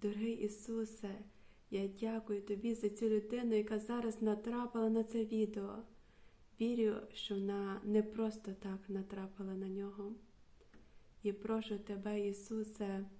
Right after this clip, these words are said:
благослови цю людину на всіх її життєвих дорогах. Обдаруй її серце Твоєю милістю,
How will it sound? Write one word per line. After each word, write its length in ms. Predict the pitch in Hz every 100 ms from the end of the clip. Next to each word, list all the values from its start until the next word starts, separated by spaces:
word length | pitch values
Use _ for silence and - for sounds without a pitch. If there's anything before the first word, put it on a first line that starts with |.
| - - - - -
благослови 1040 | 208 220 220 214 233 226 233 233 233 226 214 - -
цю 200 | - 208
людину 920 | 208 190 196 214 226 220 202 190 208 214 - - - - - - - - -
на 180 | 202
всіх 420 | 196 - 247 254 220
її 180 | 208
життєвих 560 | 202 196 - 220 220 208
дорогах. 760 | 202 208 196 196 190 202 196 - - - - - - - -
Обдаруй 480 | 202 190 202 214 233
її 220 | 220 208
серце 840 | 208 - 214 220 214 - 202 196 202 - - -
Твоєю 500 | - 190 202 202 196
милістю, 880 | 196 214 220 208 196 - 202 190 190